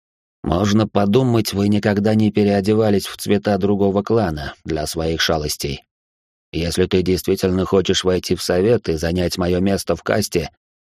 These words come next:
тебе стоит научиться думать, прежде чем открывать рот». «Я и думаю, что это всего лишь шутка». Очередное едкое замечание я пропустил мимо ушей. Уже вышел из того возраста, когда меня бы это задело.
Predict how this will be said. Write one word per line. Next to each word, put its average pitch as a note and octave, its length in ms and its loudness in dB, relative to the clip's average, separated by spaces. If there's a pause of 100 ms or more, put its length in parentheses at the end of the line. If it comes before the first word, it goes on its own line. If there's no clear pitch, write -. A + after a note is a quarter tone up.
(280)
тебе F2 300 2
стоит C3+ 360 4
научиться A#2+ 540 2
думать, A2+ 560 0 (120)
прежде F2 360 0
чем F#2 180 0
открывать F2 480 0
рот». E2+ 320 -2 (920)
«Я G#2+ 220 2
и D3+ 100 0
думаю, D3+ 400 4
что C#3 160 2
это C3 400 4 (140)
всего A#2+ 240 2
лишь A2+ 160 4
шутка». - 440 -2 (640)
Очередное G2 540 0
едкое G2+ 480 2
замечание G#2 640 4
я G2+ 160 4
пропустил G2+ 420 0
мимо G2 280 2
ушей. D#2+ 380 -2 (680)
Уже A#2 240 4
вышел B2 320 4
из - 180 -6
того G2 240 4
возраста, G2+ 480 2
когда F#2+ 320 0
меня G2 320 2
бы F#2+ 180 -2
это F2+ 200 -4
задело. F2 460 -4